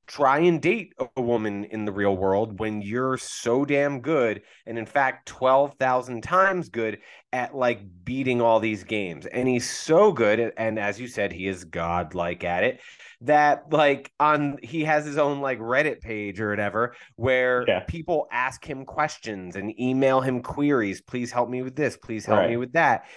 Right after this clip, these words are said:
Speaker 1: And from high atop his, uh, mountain, he looks down upon the commoners and hands out his, uh, um, suggestions.
Speaker 2: Yeah, it's like, "Oh, and make sure you get her the flower on this day."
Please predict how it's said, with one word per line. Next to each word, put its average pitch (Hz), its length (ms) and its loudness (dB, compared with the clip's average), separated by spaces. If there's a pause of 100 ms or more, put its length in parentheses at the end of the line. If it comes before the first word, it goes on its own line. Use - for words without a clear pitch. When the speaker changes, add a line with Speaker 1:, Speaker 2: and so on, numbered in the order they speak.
(100)
Speaker 1:
And 117 400 -2
from 131 180 -2
high 139 300 2
atop 135 420 -2
his, 117 300 -8
uh, 104 240 -2
mountain, 113 560 -4
he 113 140 -14
looks 117 240 -10
down 117 300 0
upon 110 380 0
the 104 160 -8
commoners 120 560 -2 (280)
and 104 160 -4
hands 123 600 -2
out 113 300 2
his, 101 340 -4
uh, 95 500 -2 (100)
um, 87 500 -4
suggestions. 82 880 -6 (260)
Speaker 2:
Yeah, 120 120 4
it's 104 120 2
like, 110 180 0
"Oh, 151 200 8
and 113 240 2
make 135 240 0
sure 143 140 0
you 127 40 0
get 135 140 0
her 127 160 2
the 113 80 2
flower 120 480 0
on 104 140 -4
this 113 180 -8
day." 95 560 -2